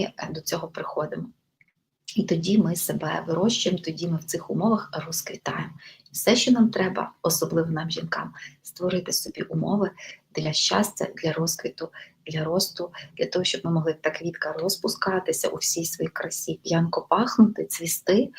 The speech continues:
плодоносити і тішити своєю красою і себе, і всіх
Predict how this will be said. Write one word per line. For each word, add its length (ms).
плодоносити 1000
і 400
тішити 400
своєю 400
красою 600
і 80
себе, 460
і 60
всіх 420